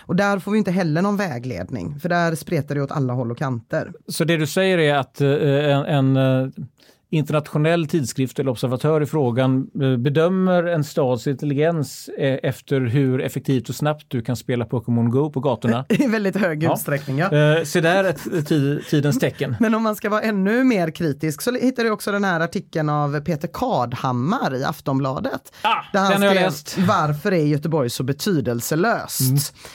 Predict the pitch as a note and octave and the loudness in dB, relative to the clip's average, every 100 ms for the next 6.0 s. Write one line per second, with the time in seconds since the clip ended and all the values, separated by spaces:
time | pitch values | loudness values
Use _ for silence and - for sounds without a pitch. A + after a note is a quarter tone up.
0 | - E3 F3 F3 D#3 D3+ D#3+ C#3+ C#3+ C#3 | -6 0 0 0 0 0 0 0 0 -2
1 | C#3+ D3 C3+ A#2+ A#2+ C#3+ D3+ B2 B2 A2 | 0 0 0 -2 -2 -4 -2 -4 -4 -8
2 | - - D#3+ B2 A#2+ A#2+ A2+ G#2 C3+ C3+ | -10 -8 -4 0 0 0 -2 -2 0 0
3 | A#2+ D3 B2+ D3+ D#3+ E3+ - D#3+ D3+ D3+ | 0 -2 -2 -2 0 -2 0 0 2 2
4 | C#3 - - - G3 D3+ - - D#3+ D3 | 0 -4 -6 -2 0 0 -4 -4 -2 0
5 | C#3+ C3+ C3 D#3 C#3 C3+ C3 - B2+ A#2+ | 0 0 -2 0 0 0 -2 -2 -4 -4